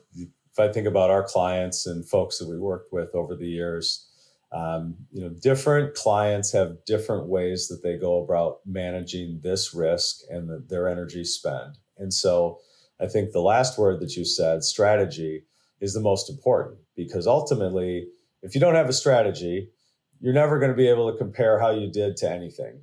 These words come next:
You, you have to have some firm numbers and some goals to be able to, to really make good comparisons and use data and make good business decisions.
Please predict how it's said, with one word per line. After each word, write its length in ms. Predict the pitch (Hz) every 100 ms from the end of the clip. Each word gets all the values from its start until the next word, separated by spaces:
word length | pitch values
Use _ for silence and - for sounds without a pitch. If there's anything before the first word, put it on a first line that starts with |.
| _
You, 120 | 98
you 240 | 85 95 104
have 200 | 127 131
to 80 | 117
have 220 | 117 110
some 200 | - 101
firm 280 | - 110 101
numbers 500 | 101 98 101 98 95
and 100 | 87
some 200 | 95 85
goals 440 | 92 90 90 87
to 100 | -
be 180 | 90 90
able 200 | 90 87 -
to, 260 | 82 82 80
to 160 | 95 80
really 480 | 101 95 90 85 80
make 400 | 92 95 95 _ _ _ -
good 200 | 101 101
comparisons 920 | 101 101 87 87 - 85 85 - - _ _ _ -
and 180 | 113 117
use 300 | 165 151 113
data 340 | 107 101 101
and 160 | 95 95
make 260 | 95 -
good 240 | 104 92 82
business 400 | 85 - 82 -
decisions. 800 | 78 - - - - - -